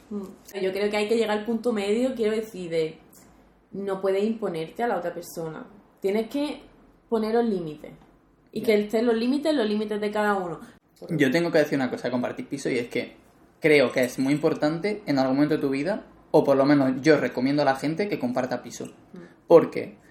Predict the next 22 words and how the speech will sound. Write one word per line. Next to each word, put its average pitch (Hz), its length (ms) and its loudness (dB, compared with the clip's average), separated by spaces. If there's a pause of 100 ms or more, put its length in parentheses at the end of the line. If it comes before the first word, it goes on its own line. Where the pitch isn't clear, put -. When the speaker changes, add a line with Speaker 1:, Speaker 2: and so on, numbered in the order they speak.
(180)
Speaker 2:
vivir 143 300 0
en 185 100 -4
familia 131 460 -2
tiene 139 200 -2
unos 143 260 2
roles 113 500 -6 (640)
muy 139 1080 4
inquebrantables 151 800 4 (600)
y 170 160 4
en 135 120 4
pareja 131 320 2
también. 120 320 -6 (360)
Y - 60 -6
sin 156 140 0
embargo, 170 260 6
compartiendo 143 540 2
piso 190 340 -6 (140)
es 139 120 2
una 151 140 0
forma 160 240 2
de 151 80 4
aprender 143 560 -2